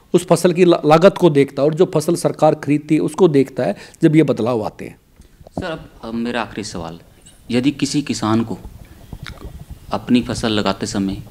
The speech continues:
Speaker 2: किसी समस्या का सामना करना पड़ता है, तो क्या वो आपसे संपर्क कर सकता है?
Speaker 1: देखिए, हमारा विभाग का जो उद-, उद्देश्य है, ध्येय है, वो यही है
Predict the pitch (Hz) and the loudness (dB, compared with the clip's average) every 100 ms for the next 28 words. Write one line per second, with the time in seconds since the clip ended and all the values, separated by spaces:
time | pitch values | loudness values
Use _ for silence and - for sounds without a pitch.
0 | - 120 120 - 110 107 127 117 110 - | -6 -6 -4 -4 -4 -4 -2 -2 -2 -2
1 | 113 110 95 101 110 98 98 90 87 - | -2 0 0 0 -2 -2 -4 -4 -8 -12
2 | 87 - - - - - 104 120 120 113 | -16 -18 -20 -20 -14 -12 -2 0 2 0
3 | 110 117 117 110 117 117 113 - - 117 | -4 -4 -2 0 -2 -2 -6 -8 -10 -10
4 | 113 - - - - - 120 120 156 170 | -12 -16 -20 -8 -6 -2 0 2 6 6
5 | 175 - - 113 120 135 160 165 123 135 | 4 0 -6 0 2 4 4 2 2 2
6 | 156 165 - _ - 151 151 135 139 131 | 0 -2 -14 _ 2 4 4 2 -2 -2
7 | 120 - 127 120 147 - 160 107 120 110 | -8 -10 -2 2 2 4 2 2 -6 -4
8 | 127 156 110 127 139 120 104 151 127 131 | 0 0 0 -2 -2 -2 0 0 0 -2